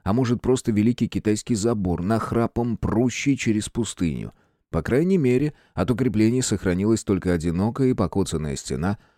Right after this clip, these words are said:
выходящая на солнечный свет из одного бархана, переваливающая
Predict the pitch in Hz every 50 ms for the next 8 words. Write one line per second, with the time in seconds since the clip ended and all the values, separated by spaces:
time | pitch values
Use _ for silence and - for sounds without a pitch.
0 | _ - 82 98 117 120 147 139 147 180 170 - - 156 143 139 135 131 - -
1 | 135 123 107 104 101 - - 101 98 92 - - 135 160 175 - 135 - 113 98
2 | 85 104 110 127 131 120 127 120 123 120 - 101 80 65 67 64 60 - _ _
3 | _ _ - - 208 214 196 147 104 92 85 85 85 78 87 87 87 87 85 -
4 | - 85 80 80 78